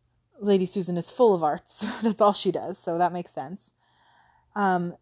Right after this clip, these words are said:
and she also has noticed that, just the same as Catherine has,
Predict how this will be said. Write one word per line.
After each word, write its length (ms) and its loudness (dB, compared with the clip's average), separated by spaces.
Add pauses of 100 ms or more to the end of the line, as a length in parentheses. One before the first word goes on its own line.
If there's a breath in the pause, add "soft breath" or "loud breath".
and 260 2
she 140 2
also 300 4
has 180 0
noticed 680 -2
that, 340 2 (120)
just 280 -8
the 80 -12
same 260 -4
as 240 -6
Catherine 480 -2
has, 480 -8